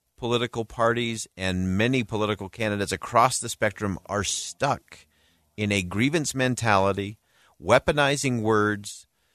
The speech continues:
calling the other side extreme. And when you hear that,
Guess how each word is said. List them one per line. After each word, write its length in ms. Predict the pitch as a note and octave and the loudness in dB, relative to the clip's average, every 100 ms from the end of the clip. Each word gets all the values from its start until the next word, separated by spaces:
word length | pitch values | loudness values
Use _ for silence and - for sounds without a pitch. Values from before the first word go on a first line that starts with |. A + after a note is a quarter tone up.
| _ _ _ _ _ | _ _ _ _ _
calling 400 | - A2 C#3+ D3+ | 0 4 4 4
the 180 | C#3+ C3+ | 4 4
other 180 | C3+ C3+ | 4 2
side 520 | - A#2+ B2 B2+ B2+ | 4 4 6 4 -2
extreme. 1040 | A2+ B2 - - A#2 A2+ G#2+ G#2 G2+ G#2 G#2 _ _ _ _ _ _ _ _ _ _ _ _ | -8 -6 -6 -6 -2 0 2 -2 -4 -8 -14 _ _ _ _ _ _ _ _ _ _ _ _
And 140 | F#2+ F#2+ | -4 -2
when 120 | A2 | 0
you 120 | C3+ | -2
hear 240 | C3 A3 G#3 | -2 -4 0
that, 340 | G2+ F#2+ F2+ | 0 0 -4